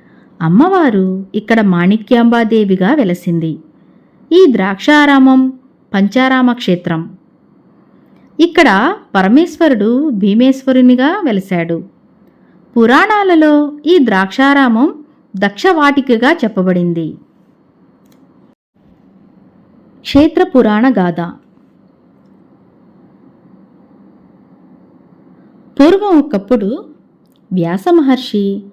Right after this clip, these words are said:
కాశీకి వెళ్ళాడు. శివుడు ఆయనను పరీక్షింపదలచాడు. వ్యాసునికి కాశీలో అన్నం దొరకకుండా చేశాడు. అప్పుడు వ్యాసుడు కోపంతో కాశీని శపించబోయాడు.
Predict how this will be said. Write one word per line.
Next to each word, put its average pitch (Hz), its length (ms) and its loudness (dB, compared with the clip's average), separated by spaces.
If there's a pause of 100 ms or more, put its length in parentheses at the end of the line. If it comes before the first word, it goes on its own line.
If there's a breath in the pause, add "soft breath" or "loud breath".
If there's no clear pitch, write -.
(400 soft breath)
కాశీకి 247 460 0
వెళ్ళాడు. 170 720 -2 (560 soft breath)
శివుడు 240 340 2
ఆయనను 233 840 0 (160)
పరీక్షింపదలచాడు. 220 1160 -2 (640)
వ్యాసునికి 339 720 0
కాశీలో 220 840 0 (880 soft breath)
అన్నం 269 400 6
దొరకకుండా 220 580 -2 (100)
చేశాడు. 165 440 -4 (680)
అప్పుడు 294 280 0
వ్యాసుడు 208 480 0
కోపంతో 240 800 -2 (500 soft breath)
కాశీని 254 460 0
శపించబోయాడు. 185 1000 -2